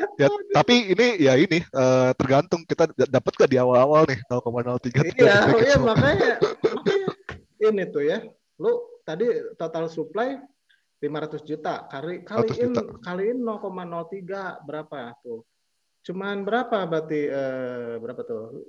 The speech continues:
Speaker 2: Lima juta, lima belas juta kan? Lima belas juta U S D market cap-nya ini.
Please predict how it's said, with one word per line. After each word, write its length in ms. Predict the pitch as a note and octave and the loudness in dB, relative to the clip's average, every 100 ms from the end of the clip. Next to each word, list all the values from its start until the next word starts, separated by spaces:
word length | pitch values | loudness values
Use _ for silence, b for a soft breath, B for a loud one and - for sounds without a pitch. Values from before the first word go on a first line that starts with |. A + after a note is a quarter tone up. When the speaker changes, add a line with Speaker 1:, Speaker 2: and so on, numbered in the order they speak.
| - | -16
Speaker 2:
Lima 320 | E3 F3 F3+ F3+ | -10 -8 -8 -10
juta, 400 | F3 A3 - G#3 | -10 -12 -12 -12
lima 240 | G3 F#3+ F3+ | -8 -8 -6
belas 160 | F#3 | -8
juta 400 | F#3 F#3 A3+ C#4 | -8 -8 -6 -8
kan? 240 | - C4+ D#4 _ | -8 -10 -10 _
Lima 160 | G#3 G3+ | -10 -6
belas 160 | F#3 | -6
juta 480 | F#3 F3+ F#3 F3+ F#3 F3+ | -6 -6 -4 -4 -4 -4
U 80 | G3 | -4
S 240 | C#4 - | -4 -6
D 80 | C#4 | -6
market 320 | B3 A#3+ A#3 A#3 | -4 -4 -6 -6
cap-nya 320 | C4+ C#4 D4 | -8 -8 -4
ini. 240 | B3 B3+ | -2 -2